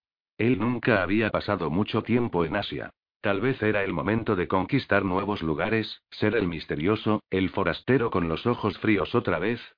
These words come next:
sentir a toda prisa el mar de la humanidad que se alza a su alrededor mientras él se mantiene separado y solo. Estaría bien estar solo una vez más, se dijo a sí mismo. Los vampiros no eran animales de manada,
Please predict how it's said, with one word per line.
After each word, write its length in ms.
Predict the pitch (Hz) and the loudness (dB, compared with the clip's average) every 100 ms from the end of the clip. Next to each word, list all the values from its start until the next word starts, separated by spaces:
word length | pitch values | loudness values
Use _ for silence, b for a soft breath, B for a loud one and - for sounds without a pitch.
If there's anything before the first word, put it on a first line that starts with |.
| - | -8
sentir 500 | - 107 92 117 117 | 2 2 4 2 2
a 60 | |
toda 260 | 107 98 80 | 2 2 2
prisa 380 | 101 117 107 87 | 2 2 2 2
el 100 | 87 | 2
mar 220 | 120 127 | 0 0
de 80 | 120 | 0
la 100 | 78 | 0
humanidad 460 | 76 73 90 117 | 0 -2 0 0
que 100 | - | 0
se 180 | 101 98 | -2 0
alza 360 | 95 - 113 104 | 0 0 -2 -2
a 20 | |
su 160 | 98 80 | 0 0
alrededor 580 | 71 92 78 73 104 | 0 -2 -2 0 2
mientras 520 | 123 110 131 98 95 92 | 2 0 0 0 0 -2
él 100 | 73 | -2
se 120 | 85 | -2
mantiene 420 | 67 65 120 113 | -2 0 2 2
separado 520 | - 107 80 92 101 | -2 -2 0 0 0
y 60 | 101 | 0
solo. 320 | 110 82 50 _ _ _ _ _ _ _ - | 0 -2 -4 _ _ _ _ _ _ _ -2
Estaría 480 | 98 - 85 101 101 | -2 0 2 2 2
bien 220 | 90 104 | 0 -2
estar 320 | 92 110 113 | -2 -2 -2
solo 300 | - 117 107 | 0 2 2
una 200 | 98 90 | 2 0
vez 180 | 73 71 | -2 0
más, 420 | 85 110 - - - | 0 2 -2 -12 -10
se 180 | - 87 | -4 0
dijo 260 | 131 - | 0 0
a 60 | 87 | -2
sí 120 | 87 | 0
mismo. 400 | 101 80 64 55 - _ _ _ - | 0 -2 -6 -12 -14 _ _ _ -4
Los 220 | 98 104 | -2 0
vampiros 500 | 87 78 107 127 110 | -2 0 0 0 0
no 180 | 117 123 | 0 0
eran 280 | 123 117 120 | 2 0 0
animales 460 | 92 123 143 101 | 2 2 2 2
de 100 | 101 | 0
manada, 460 | 78 78 101 107 | 0 0 -2 -2